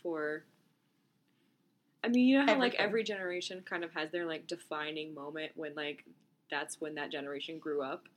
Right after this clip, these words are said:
Speaker 2: Yeah.
Speaker 1: I'm pretty sure that that was the moment for, like, millennial generation.
Speaker 2: Oh, yeah. It was
Speaker 1: Was, like,
Speaker 2: absolutely.
Speaker 1: absol-, like, that was when we officially became, like, aware of world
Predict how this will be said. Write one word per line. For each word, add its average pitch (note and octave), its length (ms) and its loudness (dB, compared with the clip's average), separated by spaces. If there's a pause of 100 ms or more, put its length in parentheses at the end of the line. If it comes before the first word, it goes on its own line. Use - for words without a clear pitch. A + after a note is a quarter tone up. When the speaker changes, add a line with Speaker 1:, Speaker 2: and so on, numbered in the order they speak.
(180)
Speaker 2:
Yeah. D#3+ 280 0
Speaker 1:
I'm F#3 140 -2
pretty F#3 320 -4
sure D#3 300 -4
that D3 100 -4
that C3 220 -2
was - 120 -10
the - 100 -14
moment - 360 -16
for, - 320 -8 (120)
like, - 240 -10
millennial G2 460 -8
generation. - 640 -8 (160)
Speaker 2:
Oh, G#3 180 -2
yeah. - 80 -8 (260)
It - 40 -6
was E3 100 0
Speaker 1:
Was, D#3 60 0
like, D#3+ 80 2
Speaker 2:
absolutely. D3+ 600 -2 (100)
Speaker 1:
absol-, F3+ 420 -2
like, E3 240 0
that E3+ 200 6
was F3 180 0
when D#3+ 200 -4
we D#3 120 -4
officially D3 500 -4
became, C#3 360 -8
like, C3+ 280 -10
aware C#3 480 -4
of - 160 -6 (160)
world G#2 340 -4